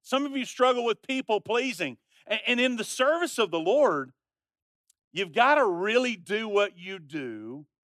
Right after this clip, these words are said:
I've gotta do what I do for an audience of one. An audience of one. I've gotta work to please him. Whose approval do I want today? Man, when I was growing up, my,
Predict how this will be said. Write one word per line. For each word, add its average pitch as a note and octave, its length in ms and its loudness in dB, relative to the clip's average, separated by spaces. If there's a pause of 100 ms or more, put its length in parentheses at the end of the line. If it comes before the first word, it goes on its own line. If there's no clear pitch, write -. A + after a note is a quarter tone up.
(140)
I've D#3 140 -6
gotta F#3+ 240 4
do F3+ 180 -2
what F3 140 0
I D#3 180 2
do A#2 480 -12 (420)
for E3 160 -4
an C3 140 -4
audience C#3+ 840 -4 (240)
of A#2 160 -10
one. G2+ 480 -16 (920)
An C#3+ 100 -6
audience F#3 500 0
of D#3 120 -4
one. A2 260 -20 (680)
I've A#3 180 2
gotta B3+ 200 2
work G3+ 380 4 (260)
to E3+ 120 -2
please F3+ 520 -2
him. D3+ 300 -6 (480)
Whose D4+ 300 2
approval C#4 600 2
do C4 200 2
I B3 160 8
want C#4 380 4
today? C#3 440 -2 (840)
Man, E3+ 180 4
when D#3+ 80 2
I E3 120 2
was D#3 140 -6
growing C#3+ 320 -2
up, C#3 260 0 (280)
my, B2 180 -6